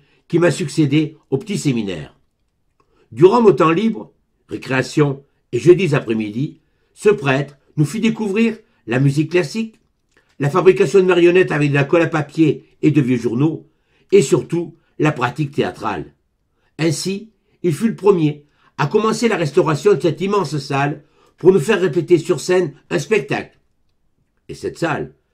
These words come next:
à la toiture désormais refaite, n'a cessé depuis d'être utilisée. Une fois le spectacle au point, nous sommes allés le jouer dans quelques villages environnants. Et la recette a permis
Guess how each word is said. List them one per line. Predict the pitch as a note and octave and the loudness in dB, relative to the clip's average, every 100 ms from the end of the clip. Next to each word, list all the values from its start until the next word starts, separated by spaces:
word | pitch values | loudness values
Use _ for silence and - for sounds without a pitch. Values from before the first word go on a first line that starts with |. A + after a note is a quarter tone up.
| _ _ - | _ _ -6
à | C3 | -2
la | C#3 | 0
toiture | D#3+ C#3 E3+ | 0 2 2
désormais | D3 C3+ B2 B2 | 2 0 0 0
refaite, | A2+ - B2+ B2+ - _ _ _ | -2 -4 -6 -6 -12 _ _ _
n'a | D#3 | -4
cessé | D3+ G3 F#3 | 0 0 2
depuis | F3+ F3+ F#3 | 4 4 6
d'être | F#3 F3+ | 4 4
utilisée. | D3+ F3+ F#3 B2+ F#2 - _ _ _ _ _ _ _ _ _ _ _ _ | 0 -2 -2 -4 -8 -10 _ _ _ _ _ _ _ _ _ _ _ _
Une | E3 G3+ | 2 4
fois | B3 | 4
le | B3+ | 2
spectacle | - D#3 - - D3+ | 2 -4 -6 -4 -4
au | |
point, | - A#2 A#2+ C#3+ _ _ _ - | -2 -4 -4 -6 _ _ _ -6
nous | C#3 | 4
sommes | G#3 F#3+ | 4 4
allés | A3+ | 2
le | A3+ G3 | 2 0
jouer | C#3+ F3+ F#3+ | 2 2 0
dans | E3 | 0
quelques | D#3+ D3 | 0 0
villages | D#3 G3 F3+ | 0 2 2
environnants. | D#3+ C#3+ C3+ C3 G#2+ E2 - _ _ _ _ _ - | 0 0 0 -2 -4 -6 -14 _ _ _ _ _ 0
Et | D3+ | 2
la | |
recette | F3 G3+ G3+ D#3 | 4 4 2 0
a | D3 | -2
permis | F#3 E3 C#3 - | -2 0 -2 -4